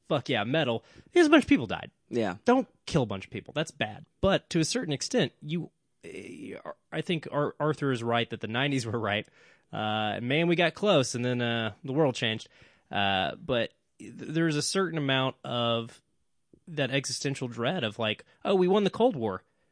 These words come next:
Speaker 1: Oh, the world sucks real bad still. Oh, it wasn't, it wasn't the Russians' fault that the world sucks.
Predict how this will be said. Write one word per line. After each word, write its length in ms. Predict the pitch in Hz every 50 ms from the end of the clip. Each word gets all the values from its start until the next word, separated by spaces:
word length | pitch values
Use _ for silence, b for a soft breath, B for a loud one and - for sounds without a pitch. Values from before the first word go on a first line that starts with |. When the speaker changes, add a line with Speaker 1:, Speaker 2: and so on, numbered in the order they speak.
| _ _ _ _ _ - -
Speaker 1:
Oh, 100 | 165 185
the 80 | 151 147
world 280 | 131 156 202 202 143
sucks 400 | - - - 196 160 - - - - _ _ _ _ _ - 139
real 300 | 139 151 180 208 196 170
bad 300 | 135 165 185 196 170 135
still. 380 | - - - 123 101 76 - - _ _ _ _ -
Oh, 220 | 143 151 151 156
it 60 | 156
wasn't, 340 | 147 170 185 160 165 160 151 _ -
it 100 | - 165
wasn't 260 | 143 160 165 143 147
the 40 | 135
Russians' 360 | 135 151 147 - - 202 -
fault 180 | - 208 202 202
that 60 | 196
the 80 | 180 196
world 260 | 190 208 208 196 -
sucks. 460 | - - 233 226 - - - - -